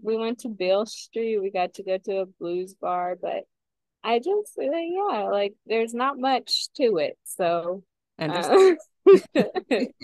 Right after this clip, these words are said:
Speaker 1: and then you don't wanna leave, like, too far, places you don't really know that well and everything like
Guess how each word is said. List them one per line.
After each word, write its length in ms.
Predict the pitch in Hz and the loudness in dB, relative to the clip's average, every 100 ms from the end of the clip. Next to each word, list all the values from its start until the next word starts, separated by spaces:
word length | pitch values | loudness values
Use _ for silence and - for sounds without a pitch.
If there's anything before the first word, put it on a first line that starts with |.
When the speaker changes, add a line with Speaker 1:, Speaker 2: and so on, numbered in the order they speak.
| 262 - _ _ - - | -10 -10 _ _ -18 -4
Speaker 1:
and 160 | 214 | -2
then 180 | 226 247 | 0 2
you 120 | 262 | 2
don't 200 | 233 226 | 2 2
wanna 200 | 233 226 | 0 -2
leave, 280 | 214 214 214 | 0 -2 0
like, 200 | 196 180 - | -2 -4 -6
too 220 | 220 208 | -8 -4
far, 360 | 196 190 190 190 | -2 0 0 -2
places 500 | _ 196 208 190 202 | _ -8 -6 -10 -8
you 100 | 190 | -8
don't 340 | 175 160 - | -8 -10 -8
really 280 | 175 175 170 | -4 -4 -4
know 280 | 170 170 170 | -4 -2 -2
that 260 | 170 170 - | -2 -6 -4
well 640 | 165 165 165 165 160 156 | -4 -2 -2 -2 -4 -8
and 80 | - | -10
everything 300 | - - - | -10 -12 -16
like 140 | - | -16